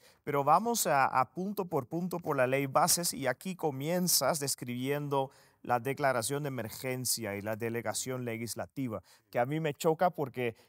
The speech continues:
estos diputados donde, eh, con mucha dificultad logró negociar algún pacto, ¿no? Con los di-, los diputados que estaban dispuestos a negociar, que no se oponían directamente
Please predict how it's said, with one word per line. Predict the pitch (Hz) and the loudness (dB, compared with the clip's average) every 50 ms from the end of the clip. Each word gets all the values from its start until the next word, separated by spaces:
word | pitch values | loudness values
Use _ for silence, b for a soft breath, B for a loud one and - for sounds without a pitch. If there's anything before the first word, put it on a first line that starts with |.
| b b | b b
estos | 135 135 - 156 147 123 | -2 -2 -2 -2 -2 -2
diputados | 120 147 131 - 135 123 - 143 139 135 143 151 147 131 117 | -4 -4 -4 -4 -8 -2 2 4 6 8 8 6 6 4 0
donde, | 123 123 123 117 110 117 117 113 110 113 - - | -2 -2 -2 -2 -2 -2 0 0 0 -2 -2 -4
eh, | 117 107 | -6 -6
con | - - 123 117 120 | -6 -6 -6 -6 -6
mucha | 123 120 127 147 170 - - 151 | -6 -6 -6 -6 -2 2 2 2
dificultad | 147 135 - 139 135 - 127 113 - 135 131 127 | 2 2 0 -4 -4 -4 -6 -4 0 0 0 2
logró | 135 127 110 117 120 127 | 0 -2 0 0 0 0
negociar | 127 127 123 110 117 117 - - 131 127 123 127 123 120 b b b b b b | 0 -2 -4 -4 -4 -4 -4 -4 -2 0 2 2 0 0 b b b b b b
algún | - - 110 113 117 131 131 131 - | -2 -2 -2 0 -2 -4 -6 -6 2
pacto, | - 143 143 147 - - - 135 123 | 4 4 4 4 0 -4 -4 -4 -2
¿no? | 120 127 143 170 170 | -2 -2 -2 -4 -4
Con | - 131 117 | -6 -6 -6
los | 117 117 101 | -6 -8 -8
di-, | 117 127 - | -8 -8 -6
los | 107 120 113 104 | -6 -8 -6 -6
diputados | 98 123 - - 113 - - 123 123 123 120 | -8 -8 -8 -10 -10 -4 0 2 2 2 0
que | - 113 | -2 -6
estaban | - - 117 117 120 117 | -6 -4 -4 -4 -4 -6
dispuestos | 110 - _ 113 127 117 - 113 107 | -10 -10 _ -8 -8 -8 -8 -4 -4
a | 117 107 | -4 -4
negociar, | 110 110 101 104 104 - - 151 156 151 143 - | -4 -6 -8 -6 -6 -2 2 4 4 2 2 -2
que | - 123 | -6 -10
no | 110 107 | -10 -8
se | - 113 | -10 -10
oponían | 104 - 120 110 113 117 113 113 | -8 -8 -8 -6 -4 -4 -4 -4
directamente | 98 104 101 95 - - 110 110 107 107 110 107 - 110 98 | -4 -8 -8 -10 -8 -6 -6 -6 -4 -6 -8 -8 -8 -10 -10